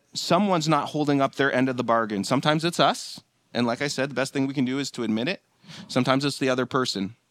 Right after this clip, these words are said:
And often it comes down to what it's saying right here is that people are looking for an easy way out. If I align myself with this person, maybe they'll do more of the work.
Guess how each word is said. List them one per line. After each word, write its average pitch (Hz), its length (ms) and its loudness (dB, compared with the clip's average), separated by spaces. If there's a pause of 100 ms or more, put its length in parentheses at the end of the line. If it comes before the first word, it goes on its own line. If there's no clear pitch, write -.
(1300)
And 117 120 0
often 127 320 2
it 131 60 -4
comes 123 200 -2
down 117 200 2
to 120 80 -8
what 110 120 -2
it's 104 100 -6
saying 110 260 0
right 107 200 -2
here 104 260 -6
is 101 140 -6
that 101 220 -4 (1300)
people 131 280 -2
are 120 140 2
looking 120 260 0
for 113 160 0
an 104 140 0 (100)
easy 123 460 -2
way 104 420 -2 (100)
out. 92 280 -4 (320)
If 104 100 -4
I 123 140 6
align 131 480 4
myself 147 400 2
with 143 100 0
this 147 180 0
person, 147 340 0
maybe 131 260 0
they'll 131 320 4
do 120 120 0
more 110 260 4
of 92 100 -4
the 101 80 0
work. 95 420 -6